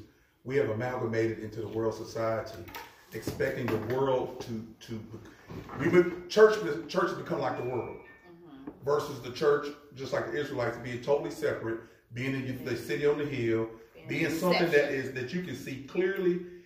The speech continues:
Speaker 1: it's different. And I, and I looked at it like this when I was reading it and started reading Judges, 'cause I'm doing both. It was like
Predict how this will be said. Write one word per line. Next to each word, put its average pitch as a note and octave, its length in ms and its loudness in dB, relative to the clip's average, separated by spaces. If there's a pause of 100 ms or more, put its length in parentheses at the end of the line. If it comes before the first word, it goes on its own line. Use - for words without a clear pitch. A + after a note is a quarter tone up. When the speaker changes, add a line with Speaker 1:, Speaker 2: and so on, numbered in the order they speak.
(200)
Speaker 1:
it's C#3+ 160 -8
different. - 420 -4
And - 260 -12 (240)
I, F3+ 220 2
and D3+ 80 0
I E3+ 160 4
looked E3+ 160 2
at C#3 80 4
it C3+ 80 2
like C3+ 180 2
this E3+ 120 2
when C3+ 120 -2
I C3+ 100 2
was C#3 120 -2
reading D3 300 -4
it C#3+ 100 -4
and A2+ 100 -4
started A#2+ 260 -2
reading A#2+ 180 -4
Judges, C3+ 480 -4 (320)
'cause A2 100 -12
I'm A2+ 140 -6
doing A2+ 200 -2
both. C#3 460 2 (220)
It D3 120 2
was C#3+ 120 -2
like C3 340 2